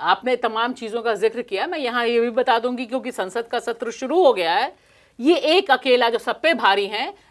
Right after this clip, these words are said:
ये बृजभूषण शरण सिंह पर भी एक शब्द नहीं बोल पाए, जो महज भारतीय जनता पार्टी का एक सांसद है, जिसके ऊपर इतनी महिलाओं ने यौन शोषण का आरोप लगाया, मामला चल रहा है।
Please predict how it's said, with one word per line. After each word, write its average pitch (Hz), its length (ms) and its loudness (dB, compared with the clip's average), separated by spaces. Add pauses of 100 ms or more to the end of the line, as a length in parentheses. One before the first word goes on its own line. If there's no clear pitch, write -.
(120)
ये 370 80 6
बृजभूषण 277 680 2
शरण 285 340 -2
सिंह 269 220 -8
पर 285 160 -2
भी 359 140 2
एक 370 120 -4
शब्द 254 260 -4
नहीं 240 180 -4
बोल 165 200 -6
पाए, 139 320 -4 (280)
जो 277 140 4
महज 247 560 2 (280)
भारतीय 247 440 4
जनता 262 340 2
पार्टी 240 400 2
का 330 200 2 (200)
एक 359 260 0
सांसद 220 500 0
है, 208 220 0 (240)
जिसके 262 260 0
ऊपर 294 440 2
इतनी 330 440 -2
महिलाओं 220 580 2
ने 240 180 -2
यौन 220 300 0
शोषण 220 400 -4
का 220 120 0
आरोप 170 420 0
लगाया, 185 380 2
मामला 175 340 0
चल 196 220 -2
रहा 233 160 2
है। 330 160 0